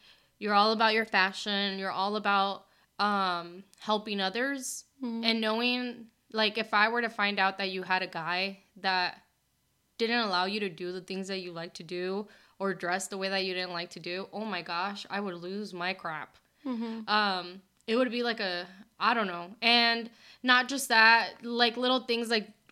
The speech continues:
Speaker 1: growing up, seeing my sisters also date. I was super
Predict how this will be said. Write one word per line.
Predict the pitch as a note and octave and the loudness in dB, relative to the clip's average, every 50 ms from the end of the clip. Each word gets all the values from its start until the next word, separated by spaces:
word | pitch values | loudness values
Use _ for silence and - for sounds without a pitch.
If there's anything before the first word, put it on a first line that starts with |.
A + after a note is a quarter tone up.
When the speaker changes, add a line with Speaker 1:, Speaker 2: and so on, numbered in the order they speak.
| _ | _
Speaker 1:
growing | - A#3 A#3+ A#3 A#3 A#3 A#3 | 0 2 2 4 4 2 4
up, | A3+ A3 A3 A3 A3 A3 | 4 6 6 4 4 0
seeing | - - A3+ A3 A3 | -4 -4 -2 0 0
my | G#3+ G#3+ | 0 0
sisters | G#3 G#3+ G#3+ G3+ - G#3+ G#3 G3+ - | -2 -4 -6 -8 -6 -6 -6 -4 -4
also | G3+ G3 F#3+ - G3 | -4 -6 -6 -6 -8
date. | F#3 - C#4+ D4+ D4+ D4+ D4 D4 C#4+ - _ - - - - _ _ _ _ _ _ _ _ | -4 2 4 6 6 6 4 2 0 -6 _ -20 -20 -20 -20 _ _ _ _ _ _ _ _
I | - G#3+ A3 | -2 -2 -2
was | B3+ B3+ A3+ | -2 -2 -4
super | - - B3+ B3 A#3 A#3+ - B3 B3 A#3+ A#3+ A#3+ A#3+ A#3 A#3 A#3 A#3+ - | -4 -4 -4 -4 -4 -4 0 2 2 4 4 6 4 4 4 2 -2 -6